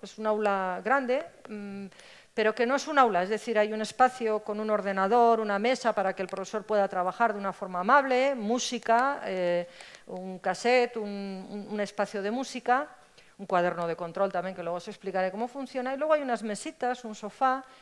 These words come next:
libros de autoayuda o de referencia que puedan servir en un momento determinado para que los alumnos o el profesorado pueda reflexionar.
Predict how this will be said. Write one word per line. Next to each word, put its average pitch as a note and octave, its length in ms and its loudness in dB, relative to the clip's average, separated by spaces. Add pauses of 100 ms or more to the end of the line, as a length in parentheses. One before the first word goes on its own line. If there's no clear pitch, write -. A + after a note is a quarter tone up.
libros G#3 400 -2
de F#3+ 280 -4
autoayuda F#3+ 480 -4
o G#3+ 60 2
de G3 80 2
referencia G#3+ 540 -4
que G3+ 100 -6
puedan G#3 260 0
servir G#3+ 320 -4
en G#3+ 80 -6
un G#3 60 -8
momento G#3 300 -4
determinado G3 560 -4 (320)
para G3+ 180 0
que G3+ 120 -6
los G3+ 200 -6
alumnos G3+ 500 -6 (120)
o G#3+ 160 0
el G#3 80 -4
profesorado F3+ 600 -4 (440)
pueda F3+ 240 2
reflexionar. D#3+ 600 -12